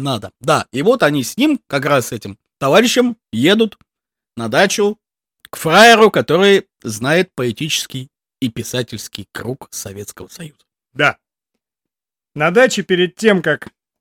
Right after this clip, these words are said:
Speaker 2: Довлатова представляют этому фраеру, происходит один момент, на который я хочу обратить внимание. Поэт Антон Кузнецов в исполнении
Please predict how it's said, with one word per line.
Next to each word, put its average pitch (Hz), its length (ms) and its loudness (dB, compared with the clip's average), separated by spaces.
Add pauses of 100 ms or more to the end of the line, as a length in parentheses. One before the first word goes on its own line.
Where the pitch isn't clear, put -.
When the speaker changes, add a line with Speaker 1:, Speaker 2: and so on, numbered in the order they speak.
Speaker 2:
Довлатова 165 760 2
представляют 160 800 0
этому 143 280 -6
фраеру, 160 720 2 (260)
происходит 202 640 0
один 190 260 2
момент, 208 560 2 (140)
на 160 120 -2
который 185 440 0
я 175 120 0
хочу 180 280 -2
обратить 156 460 -2
внимание. 151 560 0 (220)
Поэт 202 420 4 (120)
Антон 170 440 2
Кузнецов 156 800 0 (240)
в 143 100 -6
исполнении 165 840 -2